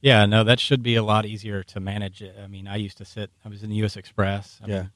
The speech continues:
Speaker 1: the whole, a huge floor was dedicated to recruiting and background checks, and it was a long process.
Speaker 2: Mm-hmm.
Speaker 1: And that's because of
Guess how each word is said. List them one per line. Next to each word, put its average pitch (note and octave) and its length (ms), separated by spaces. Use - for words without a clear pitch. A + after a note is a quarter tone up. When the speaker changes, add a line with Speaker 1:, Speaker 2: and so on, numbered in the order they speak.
Speaker 1:
the F2+ 80
whole, - 300
a G2 100
huge F3 420
floor A2+ 340
was F#2+ 120
dedicated G2+ 520
to G#2 100
recruiting G#2 440
and F#2+ 100
background G2+ 420
checks, - 380
and G#2 100
it A2+ 80
was G2+ 160
a F#2 140
long G#2+ 320
process. F#2+ 500
Speaker 2:
Mm-hmm. F#2 160
Speaker 1:
And G2 100
that's G2 140
because G#2 640
of G2 200